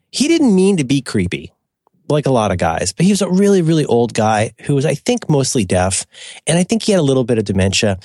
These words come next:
and he really, he saw this cute little girl and, like, wanted to engage her, and he's trying to, like,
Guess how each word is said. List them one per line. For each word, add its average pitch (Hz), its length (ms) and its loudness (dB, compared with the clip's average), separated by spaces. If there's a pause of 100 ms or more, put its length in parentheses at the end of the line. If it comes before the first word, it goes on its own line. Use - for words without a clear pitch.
(200)
and 170 100 2
he 208 100 4
really, 233 400 0
he 185 160 2
saw 214 180 0
this 208 160 -2
cute 180 180 0
little 170 140 2
girl 185 280 2
and, 123 100 0
like, 120 140 -2
wanted 135 200 0
to 123 60 -2
engage 139 440 0
her, 104 180 0
and 113 180 0
he's 123 120 -2
trying 147 340 0
to, 139 120 -4
like, 117 400 -2